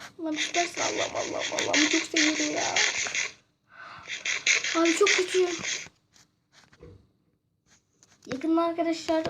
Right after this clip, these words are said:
ıı, intro gelecek. Intro tasarımcıyı, ıı, ayı-, arıyorum. Şey yazan intro tasarımcısı olurum. Ben olurum diyenler yoruma onu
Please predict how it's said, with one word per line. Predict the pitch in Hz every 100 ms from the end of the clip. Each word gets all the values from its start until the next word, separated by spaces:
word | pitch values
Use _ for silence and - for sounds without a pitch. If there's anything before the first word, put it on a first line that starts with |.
| -
ıı, | 254 262 269 285 - - - 262
intro | 285 285 - 202 202 - - _ _ _ _ _ _ -
gelecek. | 320 320 247 294 - - - - - - -
Intro | - 370 381 370
tasarımcıyı, | 370 359 370 349 349 330 339
ıı, | 339 320 330 311 320
ayı-, | 294 285 285 330 320
arıyorum. | - 269 302 311 247 277 - - - - - - - - - _ _ _ _ _ - - _ _
Şey | - 320 330
yazan | 330 302 311 330 330 320
intro | 320 302
tasarımcısı | 277 262 254 233 233 233 226 240
olurum. | 233 254 269
Ben | 285
olurum | 302 302 285 285 269
diyenler | 262 254 254 240 220 - 220
yoruma | 226 220 226 269 285
onu | - 269 233